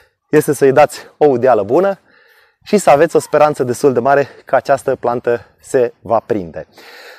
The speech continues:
Acestea sunt sfaturile pe care pot eu să vi le ofer la întrebarea dacă se poate muta o plantă matură dintr-o locație în alta. Sper că v-am răspuns, sper că v-am arătat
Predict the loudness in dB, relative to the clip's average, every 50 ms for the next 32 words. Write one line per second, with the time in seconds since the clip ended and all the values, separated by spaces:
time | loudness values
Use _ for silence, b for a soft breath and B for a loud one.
0 | B B B B -4 -2 0 2 2 2 2 2 2 0 2 4 2 4 4 4
1 | 4 4 2 B B B B B B 0 2 4 2 2 4 2 0 2 2 0
2 | 0 0 -4 -4 -2 -2 -2 -2 0 2 2 2 0 -2 b b b b b b
3 | b b b 0 2 2 2 2 0 0 2 2 4 4 4 2 0 -2 -2 -4
4 | -6 -6 -4 0 0 0 0 0 -6 -6 -4 -2 0 -2 -2 -2 -10 _ _ -16
5 | -8 -2 0 2 2 2 2 0 -2 -4 -4 -6 _ _ -12 -10 -8 -8 -8 _
6 | 2 4 4 4 4 2 0 -2 -4 -4 _ _ _ _ _ _ _ _ _ _
7 | _ -12 -8 -6 -6 -4 -2 0 0 0 2 0 -2 -2 -2 -4 -4 -4 -4 -6
8 | -6 -6 -8 _ _ _ _ _ -8 -8 -6 -6 -8 -10 _ _ _ _ _ -10
9 | -8 -8 -8 -8 -12 -16 -18 _ b b b b b b b b b b b b
10 | -6 0 2 2 2 4 4 4 4 4 4 0 0 4 4 4 4 4 0 -8
11 | -16 -10 -4 -2 -2 0 2 2 2 2 2 0 0 2 4 2 2